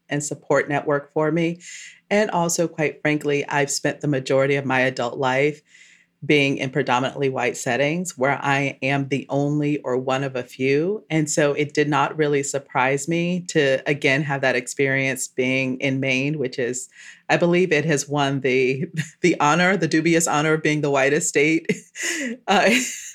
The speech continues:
<laughs> so, um, so that didn't surprise me, but what I was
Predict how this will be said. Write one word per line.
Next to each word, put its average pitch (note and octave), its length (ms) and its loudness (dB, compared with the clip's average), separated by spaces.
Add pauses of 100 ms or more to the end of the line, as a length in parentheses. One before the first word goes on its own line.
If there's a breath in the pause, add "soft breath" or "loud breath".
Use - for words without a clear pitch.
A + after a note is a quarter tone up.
(100)
<laughs> - 560 -8
so, F3 640 2
um, D3+ 440 0 (180)
so G3+ 200 2
that F3+ 260 0
didn't A#3+ 220 2
surprise F3+ 520 0
me, F3 140 2
but E3 500 -2
what F3+ 640 -2
I D#3+ 200 2
was E3 240 -2